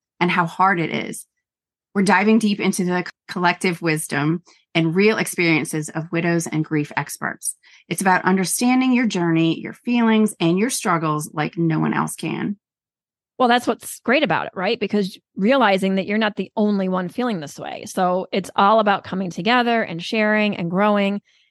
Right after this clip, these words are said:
Speaker 2: And it's not just another webinar or workshop. It's made especially for widowed women by those of us who truly get it. It's where you can find your people, where your story matters and where your healing begins.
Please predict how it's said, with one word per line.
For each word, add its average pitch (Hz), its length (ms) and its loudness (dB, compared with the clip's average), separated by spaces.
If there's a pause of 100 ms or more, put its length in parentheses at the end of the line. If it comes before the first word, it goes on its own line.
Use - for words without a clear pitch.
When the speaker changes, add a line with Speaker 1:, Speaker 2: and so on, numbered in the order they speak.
(120)
Speaker 2:
And 226 100 2
it's 233 140 2
not 254 240 2
just 262 180 -2
another 214 300 0
webinar 185 640 -2
or 175 160 -2
workshop. - 580 -10 (400)
It's - 340 -2
made 190 340 2
especially 208 580 0
for 185 500 2
widowed 185 320 0
women 190 400 -2 (180)
by 190 140 2
those 185 300 2
of 208 100 2
us 196 180 2
who 214 120 -4
truly 180 500 -2
get 165 240 -4
it. - 240 -12 (200)
It's - 180 -2
where 208 80 4
you 240 80 2
can 240 140 0
find 240 180 2
your 233 100 2
people, 262 400 -4 (200)
where 190 120 2
your 196 260 4
story 247 300 0
matters 208 400 0
and 226 100 -2
where 233 100 0
your 233 100 0
healing 254 280 2
begins. - 460 -10